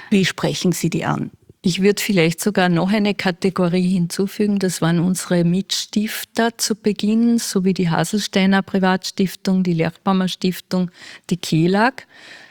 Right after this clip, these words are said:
Speaker 2: das Land Kärnten, die einfach von Beginn an mit einem Beitrag beim Stiftungskapital mit dabei waren. Dann gibt's die Mäzene, Mäzeninnen, die ohne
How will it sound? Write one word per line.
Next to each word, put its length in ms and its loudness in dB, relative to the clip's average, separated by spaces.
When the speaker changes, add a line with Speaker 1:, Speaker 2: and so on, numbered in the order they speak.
Speaker 2:
das 220 -2
Land 280 0
Kärnten, 580 0
die 320 2
einfach 280 2
von 260 0
Beginn 420 0
an 280 4
mit 220 0
einem 280 4
Beitrag 600 0
beim 160 2
Stiftungskapital 1120 -2
mit 240 0
dabei 400 0
waren. 380 0
Dann 220 4
gibt's 340 -2
die 140 0
Mäzene, 760 0
Mäzeninnen, 880 2
die 440 0
ohne 500 2